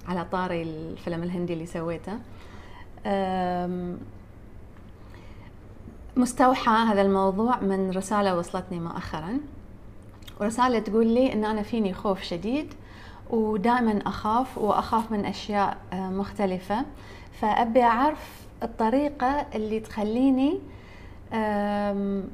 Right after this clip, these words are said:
ما أخاف، يعني هل إن أنا لما أدخل في الخوف أدخل فيه وبس، آه، أواصل معاه، أو هل إن أنا، آم، هل إن أنا بس أتجاهل الخوف وأشوف نفسي كأني أنا في الخوف وأضحك على نفسي أنا في الخوف؟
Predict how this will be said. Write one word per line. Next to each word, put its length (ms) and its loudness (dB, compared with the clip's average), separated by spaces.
ما 220 6
أخاف، 360 -2
يعني 220 -2
هل 200 4
إن 140 2
أنا 380 4
لما 220 4
أدخل 280 -2
في 100 -8
الخوف 420 -2
أدخل 420 0
فيه 260 2
وبس، 720 -2
آه، 80 -6
أواصل 760 2
معاه، 340 0
أو 240 6
هل 220 2
إن 180 8
أنا، 640 4
آم، 800 2
هل 200 6
إن 160 8
أنا 260 4
بس 200 0
أتجاهل 640 6
الخوف 680 -2
وأشوف 680 0
نفسي 320 0
كأني 360 0
أنا 120 2
في 80 -6
الخوف 440 0
وأضحك 540 2
على 160 2
نفسي 340 -4
أنا 120 -4
في 80 -12
الخوف؟ 280 -10